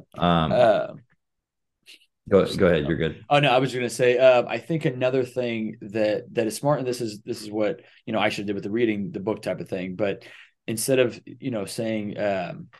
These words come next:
Speaker 2: you know, starting with those bigger things, let's start smaller. So, okay, we wanna lose X amount of weight. We wanna just make fitness part of our life. We wanna eat healthier foods and stuff like that. We don't need to go all the way,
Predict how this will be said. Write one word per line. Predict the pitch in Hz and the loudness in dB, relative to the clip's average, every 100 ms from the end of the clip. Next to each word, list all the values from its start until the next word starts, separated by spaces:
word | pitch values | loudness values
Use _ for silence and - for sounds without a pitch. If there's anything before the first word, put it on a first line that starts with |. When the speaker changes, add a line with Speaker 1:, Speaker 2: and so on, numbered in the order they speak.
| _ - | _ -14
Speaker 2:
you | |
know, | 101 | -10
starting | - 120 | -4 -4
with | 104 | -2
those | 101 | -4
bigger | 107 131 123 | -2 0 0
things, | 113 104 104 | -2 -6 -4
let's | 120 120 | -4 0
start | 147 123 | 0 0
smaller. | - 101 87 62 | -4 -4 -4 -6
So, | - 113 107 98 - - - _ | -6 0 2 0 -6 -20 -20 _
okay, | - | -2
we | 104 113 | 0 2
wanna | 117 127 127 | 2 2 4
lose | 123 117 120 110 | 4 4 4 2
X | - 110 | -4 -8
amount | 110 104 | -6 0
of | |
weight. | 104 107 | 0 2
We | 120 | 2
wanna | 123 131 | 2 2
just | 117 110 | 2 -4
make | 120 107 104 - - | -2 -2 -2 -12 -2
fitness | 127 120 113 | -2 -2 -6
part | - 113 | 0 2
of | 98 | 2
our | 101 | 4
life. | 139 143 | 6 6
We | 135 | 2
wanna | 104 101 | -4 -4
eat | 113 110 | -6 -6
healthier | 107 95 92 | -4 -6 -6
foods | 90 131 123 | -6 -6 -6
and | - | -8
stuff | 123 | -8
like | 113 | -4
that. | 117 117 - - - _ _ _ _ - | 0 0 0 -12 -20 _ _ _ _ 0
We | 131 | 4
don't | 151 160 | 6 4
need | 131 | 4
to | 139 | 2
go | 113 127 113 | 4 4 4
all | - 117 | 4 2
the | 110 | 4
way, | 104 | -2